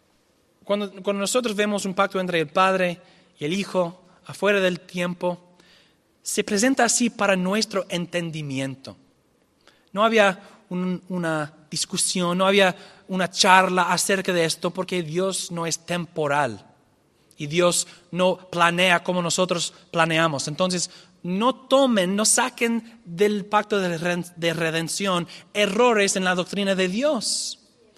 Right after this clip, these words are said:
Es presentado como un pacto para nuestro beneficio, para que nosotros podamos entender cómo Cristo Jesús ganó nuestra salvación. Y lo llamamos el pacto de redención, aunque no sea un pacto entre Dios y los hombres, sino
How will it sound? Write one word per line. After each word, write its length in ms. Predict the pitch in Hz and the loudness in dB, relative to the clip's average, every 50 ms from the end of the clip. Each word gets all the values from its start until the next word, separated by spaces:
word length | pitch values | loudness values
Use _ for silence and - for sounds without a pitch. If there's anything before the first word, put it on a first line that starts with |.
| _ _ - - - | _ _ -20 -10 -4
Es 160 | 196 202 - | -4 -4 -2
presentado 800 | - - 214 208 202 208 185 185 - 262 285 294 294 277 262 - | 0 -2 -2 0 0 -2 -4 -2 0 2 4 6 6 6 4 2
como 240 | - 240 233 233 220 | 0 0 0 2 0
un 140 | 208 196 - | 0 0 2
pacto 540 | 190 165 151 - - 196 190 185 185 - - | 2 0 0 0 -2 -2 -2 -2 -4 -10 -10
para 160 | - 170 165 | -8 -8 -6
nuestro 400 | 160 160 196 226 226 220 185 170 | -6 -4 -4 -4 -4 -4 -4 -4
beneficio, 720 | 151 143 139 127 - 143 127 - - - 117 107 95 92 _ _ _ _ - - - - | -4 -2 -4 -4 -6 -4 -4 -2 -2 -2 -4 -6 -10 -12 _ _ _ _ -20 -20 -14 -8
para 140 | - 156 | -8 -4
que 100 | - 175 | -2 0
nosotros 500 | 175 175 165 - 226 226 220 208 190 - | 0 0 2 2 2 2 2 0 -2 -2
podamos 400 | - - 180 175 170 175 160 - - | -2 -2 2 2 4 4 2 0 0
entender 800 | 175 170 165 151 - 160 151 147 143 180 185 175 151 135 127 123 - - - - - _ - | 0 0 0 0 -2 -2 0 0 2 2 2 4 2 2 0 -4 -12 -18 -20 -20 -20 _ -2
cómo 420 | - 175 175 175 170 165 165 - | 0 2 4 4 2 2 0 -4
Cristo 300 | - - 196 190 - 185 | -4 -2 -2 -2 -2 -4
Jesús 400 | 151 175 156 - - 170 156 143 | -4 -4 -4 -4 -2 -4 -4 -4
ganó 440 | 139 143 139 139 147 170 156 135 123 - - - - - | -4 -4 -4 -2 -2 0 -2 -2 -4 -6 -12 -16 -8 -4
nuestra 300 | 143 151 147 - 151 - | -4 -4 -4 -4 -6 -4
salvación. 680 | - 143 135 127 131 127 - - - 143 135 123 120 - - - - | -4 -2 -2 -2 0 0 0 0 2 0 0 -2 -2 -6 -10 -14 -10
Y 100 | 160 156 | -6 -4
lo 100 | 156 156 | -4 -2
llamamos 540 | 147 156 160 175 202 214 202 185 175 - 170 | -2 -2 -2 0 2 2 2 0 -2 -4 -6
el 80 | 160 | -6
pacto 280 | - 175 175 170 - 160 | -2 -2 -2 -2 -2 -2
de 120 | 160 151 | -2 -2
redención, 640 | 139 147 143 143 156 156 147 - - 185 180 170 165 - - - - | -2 -4 -4 -4 -4 -6 -4 -4 -4 -2 -2 -4 -6 -10 -16 -12 -6
aunque 220 | 160 175 - - | -6 -6 -4 -4
no 160 | 175 185 196 196 | -4 -2 0 0
sea 220 | - - 214 208 | 0 2 2 2
un 120 | 202 185 | 2 0
pacto 280 | 175 185 190 - 196 185 | 0 -2 -2 0 -2 -4
entre 260 | 180 175 185 160 147 | -4 -2 -4 -4 -4
Dios 340 | 143 165 180 190 190 185 - | -2 2 2 2 2 2 -2
y 60 | 175 | -2
los 180 | 170 151 - - - | -2 -2 -2 -2 -2
hombres, 340 | 202 214 185 151 143 139 | -2 0 2 2 2 2
sino 300 | - - 170 170 160 151 | 2 0 2 0 0 0